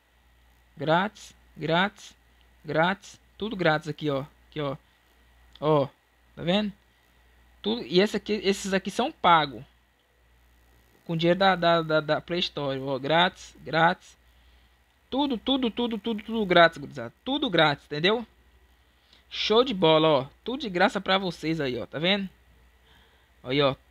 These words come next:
Tudo pra aqui, ó. Ó, tudo dirigir esse veículo, tá vendo?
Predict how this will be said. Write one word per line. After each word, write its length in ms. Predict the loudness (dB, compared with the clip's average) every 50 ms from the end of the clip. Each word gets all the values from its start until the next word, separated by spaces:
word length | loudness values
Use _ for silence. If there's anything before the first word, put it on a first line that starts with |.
| _ _
Tudo 260 | -2 -2 -2 0 -2
pra 240 | -2 4 4 6 6
aqui, 180 | 4 2 0 0
ó. 160 | 0 0 -2 -4 _ _ _ _ _ _ _ _ _
Ó, 180 | 2 2 2 2 0 _ _ _
tudo 240 | -2 0 0 0 -2
dirigir 440 | 2 2 2 4 4 2 4 4 2
esse 180 | 2 0 -2
veículo, 420 | 0 4 4 4 4 2 0 -4 -2
tá 160 | 0 0 2
vendo? 380 | 4 4 2 2 0 -4 -6